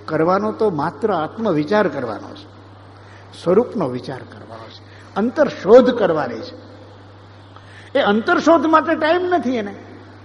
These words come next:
એ માળા ફેરવતો હોય તોય બહાર, એ વાંચતો હોય તોય બહાર, એ ભક્તિ કરતો હોય તોય બહાર.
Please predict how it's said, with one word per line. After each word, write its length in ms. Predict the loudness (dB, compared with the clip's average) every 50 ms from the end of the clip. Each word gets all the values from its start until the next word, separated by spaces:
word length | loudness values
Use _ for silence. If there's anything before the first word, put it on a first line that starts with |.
| -16 -10 -6
એ 60 | -2
માળા 360 | 2 4 6 6 6 6 6 8
ફેરવતો 360 | 8 8 8 8 8 8 6
હોય 140 | 6 6 8
તોય 160 | 6 6 8
બહાર, 220 | 6 6 4 2 -2 -8 -12 -14 -14 -16 -16 -18 -18 -20 -20 -20 -20 -20 -20 -4 4 6
એ 80 | 8 8
વાંચતો 380 | 8 8 4 4 2 2 2
હોય 160 | 4 4 4 4
તોય 160 | 4 4 4
બહાર, 200 | 4 2 0 0
એ 100 | -2 0
ભક્તિ 340 | 2 2 2 2 0 -4 -4
કરતો 320 | -2 -2 -2 -2 0 0 0
હોય 120 | 0 0 0
તોય 200 | -2 -4 -4 -4
બહાર. 200 | -6 -8 -10